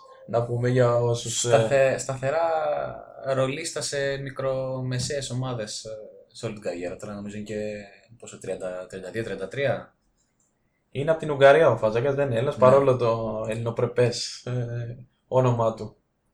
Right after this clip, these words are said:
Speaker 1: Και με Αργεντίνο προπονητή που βρέθηκε στην Ιαπωνία, Αργεντίνος.
Speaker 2: Ναι, και με, και με αυτούς τώρα πάνε να δώσουν μια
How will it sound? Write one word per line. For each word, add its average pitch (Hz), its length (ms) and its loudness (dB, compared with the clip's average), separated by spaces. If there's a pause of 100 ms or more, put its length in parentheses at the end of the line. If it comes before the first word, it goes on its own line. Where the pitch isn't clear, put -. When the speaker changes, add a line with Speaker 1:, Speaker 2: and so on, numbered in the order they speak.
(220)
Speaker 1:
Και 233 80 -4
με 233 80 2
Αργεντίνο 196 460 6
προπονητή 160 460 2
που 151 140 -6
βρέθηκε 143 280 0
στην 127 140 -4
Ιαπωνία, 123 300 -4
Αργεντίνος. 127 680 -6 (1080)
Speaker 2:
Ναι, - 100 0
και 151 260 -2
με, 147 460 4
και 147 100 -4
με 143 100 -2
αυτούς 226 420 -4
τώρα 220 320 2
πάνε 226 280 0 (1400)
να 170 280 -2
δώσουν 196 360 2
μια 185 400 2